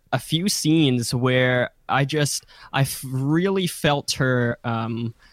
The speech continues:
it, it seemed to me like she was, like, trying to conjure up these,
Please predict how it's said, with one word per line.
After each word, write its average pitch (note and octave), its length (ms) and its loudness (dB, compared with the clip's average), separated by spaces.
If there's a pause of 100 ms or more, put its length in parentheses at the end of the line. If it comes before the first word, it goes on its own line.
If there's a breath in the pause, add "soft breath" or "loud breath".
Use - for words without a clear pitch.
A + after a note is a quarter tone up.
(440 soft breath)
it, C#3+ 160 0
it D3+ 120 2
seemed F3 360 2
to - 80 0
me D#3 120 2
like C#3+ 120 2
she - 160 -2
was, C3 180 -2
like, B2 240 0 (100)
trying C3+ 540 2
to B2+ 140 -2
conjure B2 540 0
up B2 220 -4 (160)
these, A#2+ 400 -4